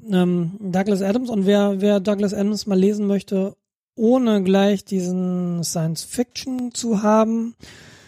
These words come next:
diesen Science Fiction Aspekt, dem sei Die Letzten ihrer Art oder Last Chance to See ans Herz gelegt. Da reist er mit, ich glaube, Mark Carvedine, das ist ein Biologe,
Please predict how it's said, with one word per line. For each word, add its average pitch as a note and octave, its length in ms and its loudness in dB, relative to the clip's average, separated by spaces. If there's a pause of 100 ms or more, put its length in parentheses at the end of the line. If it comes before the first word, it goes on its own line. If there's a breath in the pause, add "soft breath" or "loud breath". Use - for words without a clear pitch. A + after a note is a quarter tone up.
(140 loud breath)
diesen E3+ 180 -2
Science D#3+ 180 2
Fiction G3 280 -4
Aspekt, - 480 -4
dem F3 340 2
sei F3 220 4
Die E3+ 120 0
Letzten F3 460 2
ihrer E3 360 0
Art F3 520 -2
oder D#3+ 260 0
Last D#3+ 480 0
Chance D#3+ 360 -2
to - 120 -10
See G#3 300 -6
ans G3 200 -4
Herz F#3 240 0
gelegt. F3 440 0 (1040 loud breath)
Da E3 280 2
reist E3 380 2
er F3 120 2
mit, D#3+ 240 0
ich - 180 -8
glaube, F3+ 280 0
Mark E3 320 0
Carvedine, F#3 880 2
das E3 220 -4
ist F3 140 -6
ein E3 180 -2
Biologe, F#3+ 540 2